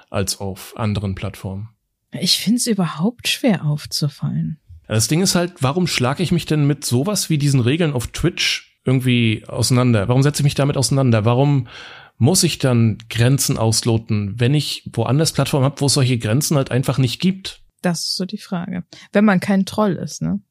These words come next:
Speaker 1: Ja, klar, das kann man natürlich da nochmal ausklammern. Klar, der fünfzigjährige Typ, der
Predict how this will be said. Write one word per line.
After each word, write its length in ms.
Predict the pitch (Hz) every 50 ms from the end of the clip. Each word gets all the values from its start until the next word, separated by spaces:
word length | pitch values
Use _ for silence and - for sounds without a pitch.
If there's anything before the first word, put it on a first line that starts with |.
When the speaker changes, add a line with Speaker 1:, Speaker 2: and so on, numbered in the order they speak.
| _ _ _ _ _ _ _ _ - - - - -
Speaker 1:
Ja, 140 | 127 131
klar, 220 | 127 - 143 123 107
das 160 | 110 110 -
kann 80 | - 135
man 80 | 135
natürlich 420 | 123 113 123 113 107 - - - - - - - - -
da 180 | - 110 107 101
nochmal 200 | 107 117 123 117
ausklammern. 580 | 107 117 113 - - 117 107 107 117 117 117 - _ _ _ _ _ -
Klar, 500 | - 123 127 120 110 101 - - _ _ _ _ -
der 260 | - 113 113 110 107 101
fünfzigjährige 680 | - 127 113 - - - - 127 123 117 110 113 113
Typ, 260 | 117 - 131 120 -
der 500 | - 123 117 117 117 113 110 110 - -